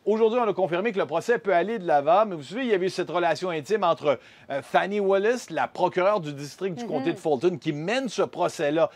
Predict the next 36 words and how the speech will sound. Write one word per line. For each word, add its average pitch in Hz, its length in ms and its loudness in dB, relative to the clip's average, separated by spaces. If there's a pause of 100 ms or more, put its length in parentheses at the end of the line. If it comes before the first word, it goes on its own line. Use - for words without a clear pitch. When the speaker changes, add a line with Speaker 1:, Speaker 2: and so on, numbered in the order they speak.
(260)
Speaker 1:
et 190 160 4
son 175 180 0
principal 247 760 -2
procureur, 208 520 0
Nathan 180 420 -2
Wade, 160 400 -2
ben, 165 220 0
lui 208 320 0
doit 247 220 2
se - 160 -10
retirer 160 680 -4 (180)
de 160 180 4
ce 247 160 -2
procès-là, 160 540 -2
mais 190 240 -4 (360)
les 247 360 0
avocats 233 280 0
de 214 60 -8
Donald 202 260 2
Trump 247 220 -2
n'ont 226 140 0
pas 262 140 0
arrêté 254 340 -4
de 240 120 2
saper 294 560 -2
la 226 140 -2
crédibilité 185 600 -6
de - 40 -16
Fannie 185 300 -2
Willis 175 420 2 (160)
à 165 100 0
cause 285 320 0
de 196 100 -2
cette 160 220 -6
relation 156 520 0
intime 151 460 -4